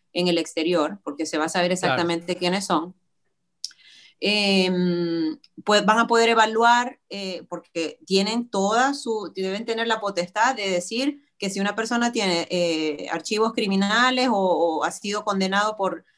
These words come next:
Speaker 1: algún tipo de, de, de, no sé, de situación criminal, no ser, eh, protegido con esta, con esta medida, o sea, están en su derecho, eso, eso, todo eso les va a permitir saber,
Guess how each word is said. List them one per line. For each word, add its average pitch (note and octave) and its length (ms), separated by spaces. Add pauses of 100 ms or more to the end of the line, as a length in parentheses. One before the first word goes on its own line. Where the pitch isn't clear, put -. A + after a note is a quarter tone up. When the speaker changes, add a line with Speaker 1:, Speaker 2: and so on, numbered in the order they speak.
(120)
Speaker 1:
algún F#3 360
tipo G#3 320
de, F3+ 300
de, E3+ 300
de, D#3 320
no D#3+ 220
sé, E3 320
de E3 160
situación F#3+ 480
criminal, A#3 600 (260)
no G#3 240
ser, G3+ 380
eh, F3 260
protegido F#3+ 520
con F#3 140
esta, F3 600
con F3 160
esta F3 200
medida, G3+ 440
o G3+ 40
sea, F3 120
están E3+ 200
en G3 80
su A3 100
derecho, G3+ 360
eso, F#3+ 140
eso, - 220
todo E4 320
eso G#3+ 420 (220)
les G3 160
va A#3 60
a A3+ 80
permitir A3+ 440
saber, G3 460